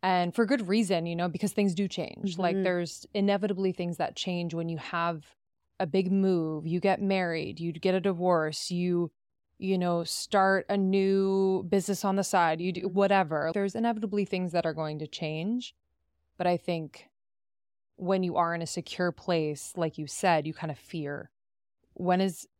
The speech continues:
Speaker 1: is the other shoe gonna drop? What's gonna change about this? I don't want this ever to change. Like, this is
Speaker 2: Mm-hmm.
Speaker 1: ideal.
Speaker 2: It was the first secure for me.
Speaker 1: Yes,
Speaker 2: You know,
Speaker 1: yes.
Speaker 2: so, like, I've had touches and tastes and I've gotten closer to it, but it was the first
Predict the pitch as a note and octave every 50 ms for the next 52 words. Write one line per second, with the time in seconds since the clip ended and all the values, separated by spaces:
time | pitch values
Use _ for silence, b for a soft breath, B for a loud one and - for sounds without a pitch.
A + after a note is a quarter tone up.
0 | _ - - - - G3 F#3 D3+ F3 E3 E3 D#3 F3 - - B3 A#3+ A#3+ A#3+ A#3
1 | G#3+ A3+ G#3+ G#3 F3 F3 F3+ - - G3 F3+ E3+ - - F3+ E3+ E3 - E3+ E3
2 | - E3+ - F3+ E3+ F3 F3 F3+ F#3 F3 G3 F#3+ A#3 A#3+ A#3+ A#3 G#3 E3+ D3+ -
3 | - - - - - - - - - E3 E3 D3 E3+ E3+ D#3 - G3 F3 G3+ G#3+
4 | A3+ G3+ G3 G#3 G3+ F3+ D3+ - - - - _ _ _ - F3 G3 G3 D#3+ D3+
5 | F3 - - G#3+ A3 G3+ - - F3+ - - - - - - - - G2+ F#2 F#3
6 | F#3 G3+ G3 F#3+ E3 - - - - - - - - - G#3 F#3+ F3+ G3+ G3+ G3
7 | F#3+ F#3 F#3 - - G3 F3 E3+ F3 E3+ - - F#3+ - - A3 A3 G#3 G3 F3+
8 | E3 - - - F3+ F3+ - - - F#3+ F3+ - F#3 F3 E3+ - - F#3 E3+ E3+
9 | E3+ E3 - - F#3 F3 E3+ E3+ D#3+ E3 E3 - E3 F#3+ - - - F#3 E3+ E3+
10 | - F3+ E3 - - F3 D#3+ D#3 F#3 F3 E3 - - E3+ - - F#3+ F#3 F#3 F3+
11 | E3 - - -